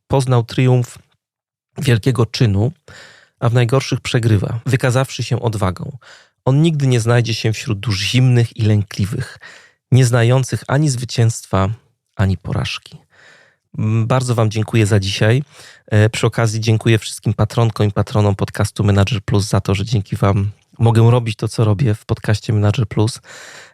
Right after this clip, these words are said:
E, a jeżeli pozostałym osobom podoba się to, co robię, jeżeli, mm, uważacie, że ma to dla was jakąś wartość, to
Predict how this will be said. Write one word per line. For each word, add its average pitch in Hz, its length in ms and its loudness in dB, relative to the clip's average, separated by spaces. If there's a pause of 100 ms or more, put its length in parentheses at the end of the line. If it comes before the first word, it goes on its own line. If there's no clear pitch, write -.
(100)
E, 104 280 6
a 160 100 0
jeżeli 180 640 2
pozostałym 123 520 0
osobom 107 400 0
podoba 101 340 0
się 101 180 -4
to, - 80 -6
co - 180 -4
robię, 101 220 0
jeżeli, 101 440 0 (280)
mm, 135 200 2
uważacie, 104 560 0
że 104 200 2
ma 110 240 4
to 117 140 -2
dla 113 160 0
was 117 180 0
jakąś 110 280 -4
wartość, 107 480 -4
to 107 200 2